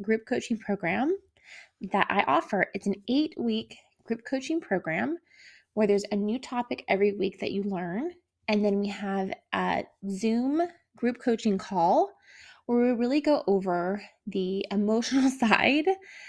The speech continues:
of being a business owner that people find so, so challenging, especially when you're new.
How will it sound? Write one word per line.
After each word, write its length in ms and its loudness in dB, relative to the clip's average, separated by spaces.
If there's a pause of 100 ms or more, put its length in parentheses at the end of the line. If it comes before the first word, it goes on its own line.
(240)
of 140 0
being 180 4
a 60 4
business 420 2
owner 220 0
that 220 -2
people 280 -8
find 520 -2
so, 760 2 (100)
so 300 -2
challenging, 640 -2
especially 560 -4
when 140 2
you're 160 -2
new. 320 0